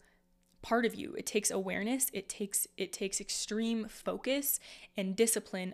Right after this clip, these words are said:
on a regular basis. And we're humans, we all have ups and downs, but we have to have that awareness,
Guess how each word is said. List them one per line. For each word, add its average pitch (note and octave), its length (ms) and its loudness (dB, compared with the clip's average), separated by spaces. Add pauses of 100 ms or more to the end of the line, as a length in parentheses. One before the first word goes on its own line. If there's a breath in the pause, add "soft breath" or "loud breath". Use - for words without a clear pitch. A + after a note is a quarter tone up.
on G#3 100 -2
a F3+ 140 -2 (140)
regular G3+ 580 4
basis. - 580 -4
And G3+ 120 -2
we're F#3+ 80 -4
humans, B3 500 2
we - 80 -4
all G3+ 120 2
have G3 180 -2
ups - 240 0
and F#3 100 -4
downs, F#3+ 400 -4 (580 loud breath)
but A#3 120 -4
we C4 80 2
have B3+ 320 -4
to D4+ 80 2
have G3+ 260 -2
that F#3+ 140 0
awareness, - 640 -2